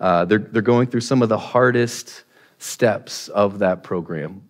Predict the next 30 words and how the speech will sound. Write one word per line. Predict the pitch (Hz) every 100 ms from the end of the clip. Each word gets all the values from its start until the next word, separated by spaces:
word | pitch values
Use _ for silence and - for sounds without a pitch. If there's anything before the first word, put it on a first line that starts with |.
| _
taking | - 101 98
honest | 92 101 101 -
inventory | 104 101 95 - 95 87 87
of, | 85 - - _ - - _ -
of, | 92
our, | 87 87
of, | - 92 90
of | 101 -
souls | - 101 101 101 98 85
and | 78 92
sin | - 107 107 104
and | 87 76
past | - 101 98 101 -
and | 87
hurts | - 107 104 95 -
and | 90
wounds | 101 104 107 95
and | 104
all | 95 101
that | 101 95
stuff. | - 101 101 101
And | 90
it, | 92 - - - -
it | 104
is | 110 107
hard. | - 107 113 104 78 80 - _ _ _ _ _ _ _ _ _
It | 90
is | 95
a | 95
cost. | 95 113 92 - - - - -